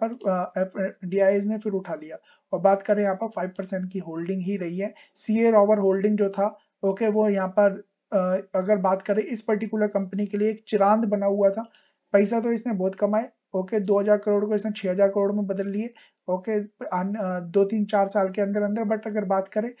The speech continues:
जब भी ऊपर शेयर जाता था ये बेच देता था, इस वजह से ये शेयर की कभी यहाँ पर इसे तो हजार, यहाँ पर पन्द्रह सौ और जो हमने टारगेट दिया था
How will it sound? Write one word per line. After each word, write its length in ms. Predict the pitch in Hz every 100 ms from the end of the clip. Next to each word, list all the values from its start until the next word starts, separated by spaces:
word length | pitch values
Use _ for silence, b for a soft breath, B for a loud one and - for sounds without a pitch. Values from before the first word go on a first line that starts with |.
| b b -
जब 140 | 240
भी 100 | 262
ऊपर 220 | 302 269 254
शेयर 240 | 277 254
जाता 240 | 247 233
था 100 | 240
ये 100 | 254
बेच 240 | 202 190 196
देता 260 | 208 214
था, 120 | 214 254
इस 220 | 233 226
वजह 220 | 220 214
से 180 | 214 220
ये 140 | 220
शेयर 260 | 202 208 208
की 500 | 190 - 240 240 262 B B -
कभी 300 | 233 220 226
यहाँ 160 | 226 214
पर 220 | 240 -
इसे 200 | 214 254
तो 120 | 240 233
हजार, 440 | 190 190 214 - 208
यहाँ 240 | 208 208
पर 100 | 214
पन्द्रह 340 | 214 214 226
सौ 180 | 226 247
और 100 | 233
जो 340 | 226 233 190 202
हमने 160 | 214
टारगेट 400 | 208 180 190 202
दिया 180 | 196 196
था 200 | 196 165